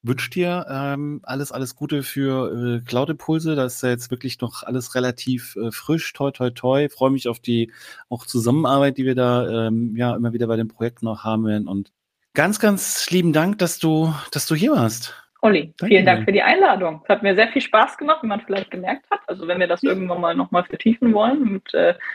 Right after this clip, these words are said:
Speaker 2: egal wem der auch zuhört, ich, äh, rede über all diese Themen sehr gerne. Ja, meldet euch. <laughs> Und auch wenn du noch ein bisschen mehr über W O W oder Online-Games lernen möchtest, äh,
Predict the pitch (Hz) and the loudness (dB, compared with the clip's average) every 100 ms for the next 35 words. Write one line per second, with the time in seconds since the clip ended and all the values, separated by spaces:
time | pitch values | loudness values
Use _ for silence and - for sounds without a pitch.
0 | - 190 196 214 208 220 220 208 190 196 | 2 6 6 6 4 0 0 2 2 0
1 | - - 262 262 277 - - 185 185 202 | -4 -4 0 0 0 -4 -8 -6 -2 0
2 | 214 190 202 208 208 208 190 - 214 208 | 0 2 2 2 -2 -6 -6 -2 -2 -2
3 | 220 - - - - - 196 220 175 170 | -8 -12 -14 -14 -16 -2 2 2 2 -2
4 | 175 247 - _ _ _ - - 226 285 | -2 -6 -8 _ _ _ -16 -8 -8 -8
5 | _ _ 190 185 247 240 - 247 359 - | _ _ -4 0 2 0 -2 -2 -2 -2
6 | - - 240 302 - 480 - - - - | 0 0 0 0 0 -6 -6 -6 -20 -18
7 | - - - - 403 - 226 214 226 233 | -12 -6 -6 0 0 2 2 4 4 4
8 | 226 226 233 233 247 214 196 214 202 196 | 2 2 2 0 -2 0 2 2 2 0
9 | 185 185 180 180 180 175 196 196 202 180 | 2 2 -2 -4 -6 -4 -4 -4 -6 -6
10 | 180 - 190 185 185 175 175 175 190 214 | -4 -4 -4 -4 -4 -6 -2 2 2 2
11 | 196 - - - - | -6 -6 -10 -6 -6